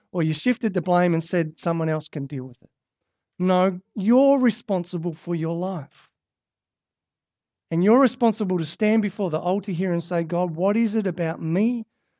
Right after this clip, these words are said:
and my relationships that need to be changed?" And have the courage to let God shine light in.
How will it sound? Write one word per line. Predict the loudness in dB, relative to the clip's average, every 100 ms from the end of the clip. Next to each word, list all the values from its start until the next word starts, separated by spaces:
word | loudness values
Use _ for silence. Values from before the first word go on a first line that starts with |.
| _ -8
and | -4
my | 0 2
relationships | 2 2 2 0 -6 -4 -6 -6
that | -8 -4
need | -2 -4 -4
to | -8
be | -8
changed?" | -8 -10 -8 -8 -10 -8
And | -4
have | -4 -4
the | -8
courage | -4 -2 0 -2 -4
to | -10
let | -6 -6 -4
God | -2 -2 -2 -6 _ _
shine | -12 -4 -2 -2
light | -4 -6 -8
in. | -10